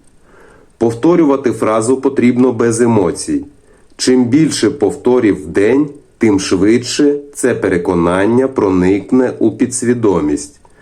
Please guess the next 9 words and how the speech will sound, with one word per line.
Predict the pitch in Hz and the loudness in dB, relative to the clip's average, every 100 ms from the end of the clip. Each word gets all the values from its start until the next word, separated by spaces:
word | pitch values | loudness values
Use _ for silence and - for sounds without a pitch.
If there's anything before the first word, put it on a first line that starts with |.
| - | -8
Ви | 82 107 | -2 0
можете | 110 107 107 110 | 0 0 0 -2
скласти | - - 110 131 127 117 98 | -2 -2 0 0 -2 -2 -2
свою | - 92 87 85 92 95 - - | 0 0 0 0 0 -2 -8 -4
особисту | 92 - 90 117 117 - | -4 -2 0 0 0 -4
фразу | - 87 95 104 123 | -2 0 0 0 -2
по | 120 101 | -2 -4
цьому | - 90 87 87 | -2 -2 -2 -2
прикладу, | - 95 - 73 69 69 | -2 -2 -2 -6 -4 -8